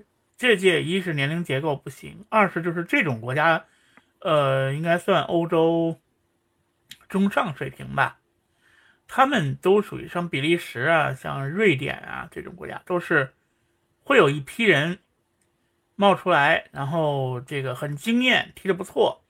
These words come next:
然后就会一直用这一波，一直用到他们这个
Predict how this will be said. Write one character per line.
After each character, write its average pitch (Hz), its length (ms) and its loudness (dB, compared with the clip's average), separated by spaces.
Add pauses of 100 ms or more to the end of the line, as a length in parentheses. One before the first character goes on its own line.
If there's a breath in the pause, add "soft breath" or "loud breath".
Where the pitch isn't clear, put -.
(460 soft breath)
然 160 100 -4
后 165 60 -6
就 160 80 -2
会 170 120 0
一 240 220 2
直 147 220 -4
用 160 160 -4
这 151 80 -4
一 147 100 -6
波， 170 420 2 (440 soft breath)
一 185 120 -2
直 151 200 0
用 170 120 0
到 139 160 2
他 135 140 -4
们 123 240 -4
这 131 200 -10
个 - 360 -16